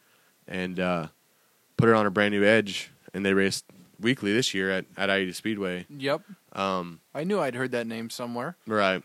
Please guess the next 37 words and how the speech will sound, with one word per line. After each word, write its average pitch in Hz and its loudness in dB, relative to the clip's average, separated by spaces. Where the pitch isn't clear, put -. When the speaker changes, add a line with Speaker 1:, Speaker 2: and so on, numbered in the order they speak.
Speaker 1:
I 117 6
don't 147 6
think, 156 0
I 117 0
don't 147 0
think 160 -2
Gary 143 4
raced 143 2
it. 135 2
I - 2
think 151 -2
his 131 -2
name 135 0
is 113 -4
Ryan 117 2
McGee 113 -4
or 110 -2
something 113 -4
like 113 -8
that. 113 2
I'm 98 0
not 104 -4
for 92 -8
sure. 98 -4
Um, 95 -4
but - 2
I 113 4
think 117 0
he 117 0
had 107 4
a 101 0
pretty 104 -4
decent 98 -4
year, 101 -2
and, 87 -10
and 95 -10
so, 113 0